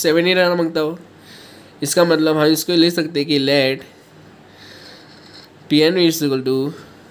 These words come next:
two into three raise to n minus one equal to seven और कुछ multiple रहेगा, जैसे सेवन वन सा, सेवन टू सा, तो कुछ भी रह सकता है, वन, टू, तो हमें पता नहीं कौन सा है, तो हम लिखेंगे m उसको। ठीक है,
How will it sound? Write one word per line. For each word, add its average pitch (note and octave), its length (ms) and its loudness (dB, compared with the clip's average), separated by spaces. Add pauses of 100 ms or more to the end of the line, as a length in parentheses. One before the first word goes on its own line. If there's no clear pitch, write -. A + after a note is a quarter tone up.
(760)
two D#3+ 120 4
into F3+ 180 2
three E3 160 4
raise E3 180 2
to F#3 100 -2 (120)
n F3 180 2
minus D#3 440 0
one C3 300 -2 (380)
equal F3+ 320 4
to G3 140 6
seven D3 600 0 (600)
और G3 100 -2
कुछ G#3+ 160 2
multiple F3 480 2
रहेगा, C#3 320 0
जैसे C#3+ 220 -4
सेवन D3 260 0
वन C#3+ 180 0
सा, D3 180 0
सेवन C#3 280 -4
टू C#3+ 140 -6
सा, C#3+ 160 -2
तो C#3+ 120 -8
कुछ E3 140 -2
भी F3 120 0
रह E3 60 2
सकता C#3 220 -4
है, C3 60 -4
वन, C#3 280 -2
टू, C#3 280 -6 (1120)
तो G3 120 2
हमें F3+ 240 2
पता E3 200 0
नहीं E3+ 120 0
कौन D3+ 160 0
सा E3 140 -2
है, E3+ 60 0
तो F#3 100 -2
हम F3+ 160 -2
लिखेंगे E3 320 -4 (160)
m C#3+ 240 0
उसको। C3 180 -8
ठीक D3+ 160 -4
है, B2+ 140 -4